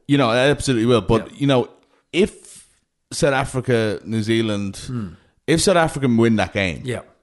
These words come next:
Speaker 2: No, I know what you're
Speaker 1: I'm not gonna,
Speaker 2: suggesting.
Speaker 1: no, I,
Speaker 2: Yeah.
Speaker 1: look, I absolutely don't think they should be thrown a game. Ireland, the most
Speaker 2: No.
Speaker 1: important thing Ireland have at the moment is com-, or that, that need to get back is
Speaker 2: Exactly.
Speaker 1: confidence. And I
Speaker 2: Exactly.
Speaker 1: think they need to go and try and win the game
Speaker 2: No,
Speaker 1: by
Speaker 2: but
Speaker 1: twenty
Speaker 2: I, no,
Speaker 1: points.
Speaker 2: no, look here.
Speaker 1: But it's
Speaker 2: I
Speaker 1: just,
Speaker 2: hear
Speaker 1: it
Speaker 2: what you're
Speaker 1: will
Speaker 2: saying.
Speaker 1: be a weird psychological thing for them,
Speaker 2: Absolutely.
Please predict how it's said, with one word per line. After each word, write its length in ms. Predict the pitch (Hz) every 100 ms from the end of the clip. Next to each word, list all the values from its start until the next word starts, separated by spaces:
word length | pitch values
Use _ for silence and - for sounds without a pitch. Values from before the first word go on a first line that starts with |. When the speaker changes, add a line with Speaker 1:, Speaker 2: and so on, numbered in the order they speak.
| _ _ _ _ _ _ _ _ _ _ _ - 95 _ _ _ _ _ _ 123
Speaker 2:
No, 120 | 113
I 240 | 90 -
know 160 | 131 170
what 160 | 165
you're 80 | -
Speaker 1:
I'm 140 | 165 196
not 80 |
gonna, 120 | 226 196
Speaker 2:
suggesting. 280 | 269 196
Speaker 1:
no, 180 | 208 233
I, 160 | 190 196
Speaker 2:
Yeah. 220 | 214 190
Speaker 1:
look, 120 | 180 156
I 180 | 156 185
absolutely 360 | 202 175 135
don't 140 | 127 117
think 180 | 123
they 100 | 113
should 180 | 104 113
be 60 | 101
thrown 280 | - 104 101
a 40 |
game. 160 | 101 101
Ireland, 320 | 120 143 107
the 80 | 117
most 240 | 135 151
Speaker 2:
No. 40 | 139
Speaker 1:
important 340 | 123 123 110
thing 100 | 110
Ireland 280 | 98 104 101
have 180 | 104 92
at 40 |
the 60 | 95
moment 320 | 98 95 87
is 100 | 85
com-, 280 | - 101 98
or 140 | 104
that, 280 | 87 104 92
that 140 | 104
need 240 | 101 104 101
to 60 |
get 120 | 101
back 120 | 120 139
is 80 | 110
Speaker 2:
Exactly. 60 | - 104
Speaker 1:
confidence. 380 | 107 98 92
And 80 | 104
I 40 | 107
Speaker 2:
Exactly. 120 | 110
Speaker 1:
think 80 | 107
they 80 |
need 160 | 101 101
to 60 | 92
go 240 | 98 98
and 100 | 90 - -
try 160 | - 117
and 120 | 101
win 120 | 104 101
the 40 |
game 120 | 101
Speaker 2:
No, 80 | 180
Speaker 1:
by 80 | -
Speaker 2:
but 80 | -
Speaker 1:
twenty 180 | - 277
Speaker 2:
I, 80 |
no, 100 | 285
Speaker 1:
points. 180 | 294 302
Speaker 2:
no, 60 | 294
look 120 | 277
here. 180 | 254 277
Speaker 1:
But 100 | 156
it's 140 | 151
Speaker 2:
I 20 |
Speaker 1:
just, 120 | 170 240
Speaker 2:
hear 80 |
Speaker 1:
it 40 | 175
Speaker 2:
what 80 | 175
you're 140 | 214
Speaker 1:
will 60 | 220
Speaker 2:
saying. 40 |
Speaker 1:
be 100 | 202
a 60 | 180
weird 400 | 160 196 190 165
psychological 680 | - 147 143 139 139 131 117
thing 240 | 131 170
for 100 | 139
them, 80 | 113
Speaker 2:
Absolutely. 240 | 110 127